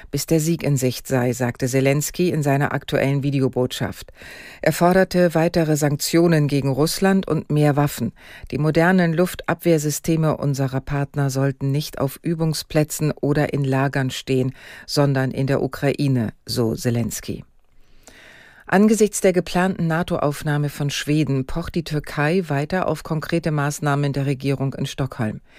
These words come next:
Wie die Nachrichtenagentur Anadolu berichtet, forderte Präsident Erdogan in einem Telefonat mit der schwedischen Ministerpräsidentin Andersson verbindliche Schritte.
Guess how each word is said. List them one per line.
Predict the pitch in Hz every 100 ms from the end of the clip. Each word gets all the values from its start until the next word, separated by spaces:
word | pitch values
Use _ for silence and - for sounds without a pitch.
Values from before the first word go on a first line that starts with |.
| - - - -
Wie | 151
die | 147
Nachrichtenagentur | 156 175 180 - - 156 165 160 170
Anadolu | 151 147 143 151 185 156
berichtet, | 139 131 143 - 185 -
forderte | - 165 160 156
Präsident | 151 151 147 147 139 -
Erdogan | 143 156 151 147
in | - 139
einem | - 139 139
Telefonat | 147 135 - 135 135 143 -
mit | 131
der | 131
schwedischen | 131 143 139 139 143
Ministerpräsidentin | 135 139 - 139 - 135 135 135 131 131 123 - 135 131
Andersson | - 170 165 139 135 135 - - - - -
verbindliche | - 143 - 170 185 160 -
Schritte. | 156 - 170 165 117